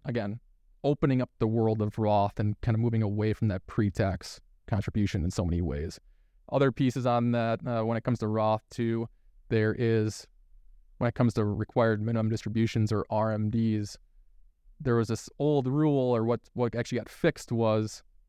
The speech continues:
if you had a Roth four oh one K and you turned R M D age, you had to take an R M D, whereas in a Roth I R A, you did not. So there was an incentive for someone that had a Roth four oh one K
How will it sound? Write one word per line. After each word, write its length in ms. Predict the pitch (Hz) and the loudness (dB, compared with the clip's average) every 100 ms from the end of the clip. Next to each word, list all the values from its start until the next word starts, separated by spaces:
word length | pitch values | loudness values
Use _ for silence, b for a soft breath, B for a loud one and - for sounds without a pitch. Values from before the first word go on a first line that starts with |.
| _ - - - - | _ -20 -20 -14 -10
if 120 | 117 | -4
you 180 | 139 160 | 0 4
had 140 | 160 | 4
a 100 | 127 | 4
Roth 460 | 110 113 120 127 - | 2 2 0 -2 -6
four 260 | - 120 120 | -2 2 2
oh 80 | 113 | 2
one 320 | 113 113 113 | 0 0 -2
K 380 | 120 123 110 107 - _ _ _ _ - - _ - | 0 0 0 -2 -8 _ _ _ _ -20 -20 _ -4
and 140 | 120 | 0
you 80 | 110 | 0
turned 420 | - 123 120 113 - | 0 2 2 0 0
R 180 | 120 | 0
M 120 | 117 113 | 2 2
D 220 | 113 110 | 0 0
age, 500 | 139 113 107 110 - _ - - | 0 0 -2 -6 -16 _ -20 -12
you 140 | 123 123 | -2 0
had 80 | |
to 40 | 113 | 0
take 160 | 113 | 0
an 80 | 104 | 0
R 120 | 104 | 0
M 80 | 104 | 0
D, 120 | 135 - _ _ - _ - - - | -2 -4 _ _ -20 _ -20 -20 -6
whereas 600 | 113 120 113 110 107 104 - | 2 4 4 2 0 -2 -2
in 100 | 117 | 0
a 60 | |
Roth 320 | 107 113 107 | 2 2 0
I 160 | 110 104 | 0 0
R 160 | 107 147 | 0 2
A, 240 | 135 113 - _ - - | 2 0 -8 _ -20 -6
you 120 | 117 | -2
did 100 | 117 | 0
not. 380 | 123 - - - _ _ - _ - | 0 -2 -10 -20 _ _ -20 _ -12
So 220 | - 123 | -2 0
there 140 | 127 | 2
was 100 | 135 | 0
an 60 | 123 | 0
incentive 800 | 117 - 175 175 123 113 113 - _ | -4 0 2 2 0 -4 -6 -14 _
for 160 | - 120 | -4 -2
someone 280 | 117 127 123 | 0 0 0
that 100 | 110 | 0
had 300 | 123 120 110 | 0 -2 -2
a 120 | 117 | -2
Roth 360 | 110 117 120 - | -2 0 -2 -4
four 320 | - 117 113 | -4 -2 0
oh 40 | |
one 240 | 110 110 104 | -2 -4 0
K 320 | 156 139 117 | 2 2 0